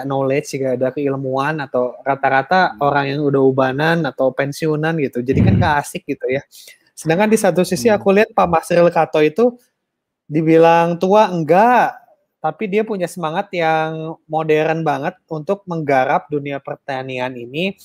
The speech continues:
Speaker 1: menjadi lebih profitable
Speaker 2: Hmm.
Speaker 1: dan lebih komersil. Sehingga siapapun
Speaker 2: Hmm.
Speaker 1: akan lebih mau jadi petani gitu. Aku lihat keren banget nih Pak Masril Kato melihat perspektif yang berbeda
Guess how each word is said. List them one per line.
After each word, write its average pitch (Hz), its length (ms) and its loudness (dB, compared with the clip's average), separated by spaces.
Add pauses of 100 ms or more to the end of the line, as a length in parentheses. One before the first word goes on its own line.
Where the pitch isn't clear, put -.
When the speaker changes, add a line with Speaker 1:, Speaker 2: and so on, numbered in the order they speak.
(200)
Speaker 1:
menjadi 135 320 2
lebih 147 240 0
profitable 139 720 0
Speaker 2:
Hmm. 165 80 4
Speaker 1:
dan 151 80 -2
lebih 143 200 -2
komersil. 135 760 -2 (360)
Sehingga 170 240 -2
siapapun 175 560 0
Speaker 2:
Hmm. 160 140 -2
Speaker 1:
akan 147 140 -4 (120)
lebih 143 320 -2
mau 190 480 2
jadi 151 220 2
petani 147 420 -6
gitu. 131 240 -4
Aku 165 160 -2
lihat 180 240 0 (320)
keren 117 220 -14
banget 127 260 -8
nih 170 160 -6
Pak 135 160 -6
Masril 139 320 -4
Kato 135 320 0
melihat 151 240 0
perspektif - 480 -2
yang 147 160 -2
berbeda 131 560 -2